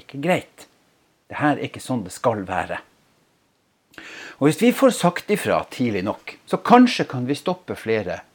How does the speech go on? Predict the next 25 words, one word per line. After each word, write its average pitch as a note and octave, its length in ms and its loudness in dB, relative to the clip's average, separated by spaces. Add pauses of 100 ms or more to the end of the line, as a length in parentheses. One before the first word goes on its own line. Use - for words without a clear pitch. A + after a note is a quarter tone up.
(120)
Manshauser - 840 -8
og - 160 -18 (420)
Behring G2+ 400 -2
Breivika F#2+ 720 -8 (260)
fra C3+ 220 6
å A#2+ 100 -6
utvikle G#2 640 -4
seg E2+ 220 -14 (1000)
fra F3+ 380 6 (380)
noe A2 200 -8
som G#2 160 -8
kanskje - 240 0
ikke C3 200 -2
var C3 240 4
så - 180 -6 (100)
farlig, F2+ 440 -10
til G#2 120 -12
å F2+ 40 -10
bli A2 160 -8
noe F2+ 280 -14
som F2 160 -16 (240)
bokstavelig C3 640 -2
talt - 320 -16
er F#2 220 -14 (180)
livsfarlig. - 760 -16